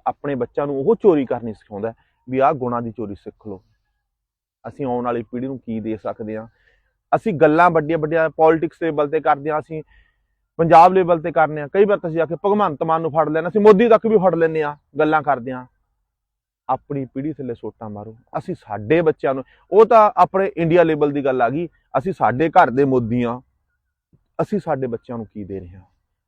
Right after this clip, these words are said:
ਅਸੀਂ ਕਿੰਨੇ ਕੁ ਸਹੀ ਹਾਂ? ਕਿਹੋ ਜਿਹੀ ਸੋਚ ਦੇ ਰਹੇ ਹਾਂ? ਇਹ ਸੱਚ ਹੈ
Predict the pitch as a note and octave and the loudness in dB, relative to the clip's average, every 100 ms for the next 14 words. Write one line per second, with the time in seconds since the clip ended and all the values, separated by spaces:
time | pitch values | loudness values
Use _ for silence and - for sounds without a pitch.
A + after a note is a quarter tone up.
0 | _ - - D#3+ C#3+ C#3 D3+ C3+ A2+ G#2 | _ -8 -6 -8 -8 -8 -10 -14 -18 -18
1 | F#2 F2+ _ _ E3 E3 E3+ F#3+ - C#3 | -18 -20 _ _ -2 0 0 -2 -4 -4
2 | B2+ G2+ A2 F#2+ G2+ A2 G#2 _ _ _ | -4 -8 -10 -10 -16 -20 -20 _ _ _
3 | _ _ _ _ _ _ _ _ _ _ | _ _ _ _ _ _ _ _ _ _
4 | _ _ _ _ _ _ _ _ _ D3 | _ _ _ _ _ _ _ _ _ -10
5 | D3+ B2+ - - C3+ C3+ | -6 -6 -4 -4 -4 -4